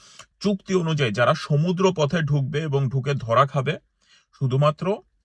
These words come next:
তারাই কিন্তু আপনার ওই আলবেনিয়াতে সরাসরি নিয়ে যাবে। আপনি রোমানিয়া হয়ে ঢুকতেছেন, সার্বিয়া হয়ে ঢুকতেছেন, স্থলপথে ঢুকতেছেন,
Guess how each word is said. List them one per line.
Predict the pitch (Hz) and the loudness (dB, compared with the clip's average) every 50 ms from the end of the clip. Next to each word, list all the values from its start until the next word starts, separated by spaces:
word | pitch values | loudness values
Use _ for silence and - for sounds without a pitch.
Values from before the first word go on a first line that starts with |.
| _ _ | _ _
তারাই | - 120 127 135 143 156 156 | 0 2 2 4 2 2 0
কিন্তু | 151 160 156 156 151 185 196 190 | -2 -4 -4 -4 -4 -2 -2 -2
আপনার | 131 - _ 139 147 156 165 165 - - - 78 | -2 -2 _ -2 0 0 0 -2 -8 -10 -6 -4
ওই | 104 113 110 110 104 - | -2 -2 -2 -4 -6 0
আলবেনিয়াতে | - 120 123 120 135 131 135 135 143 143 180 | 0 0 0 2 0 0 2 0 0 -2 -4
সরাসরি | 185 - 135 120 123 - - 135 135 | -4 -4 -2 -4 -2 -4 -4 -2 0
নিয়ে | 131 135 139 123 | 2 2 2 2
যাবে। | 95 85 73 - 69 _ _ - - - - _ - | 0 -4 -8 -10 -14 _ _ -20 -20 -20 -20 _ -4
আপনি | - - - - 139 143 143 | -4 -4 0 0 0 0 2
রোমানিয়া | 127 135 127 139 147 160 160 160 | 2 2 4 4 4 4 4 2
হয়ে | 165 165 160 151 | 4 4 2 2
ঢুকতেছেন, | 156 151 147 156 147 - 139 135 | 0 -2 -2 -2 -2 0 0 0
সার্বিয়া | 131 143 135 131 131 151 156 156 | 2 2 2 2 4 2 2 2
হয়ে | 160 160 151 | 2 0 0
ঢুকতেছেন, | 147 147 135 143 135 131 139 127 151 | 0 -2 -2 -2 -2 0 0 -2 -2
স্থলপথে | 139 - - 156 160 160 156 147 156 147 | -4 0 0 0 0 0 -2 -2 0 0
ঢুকতেছেন, | 147 139 139 143 139 131 135 113 | -2 -2 -2 -4 -2 -2 -2 -4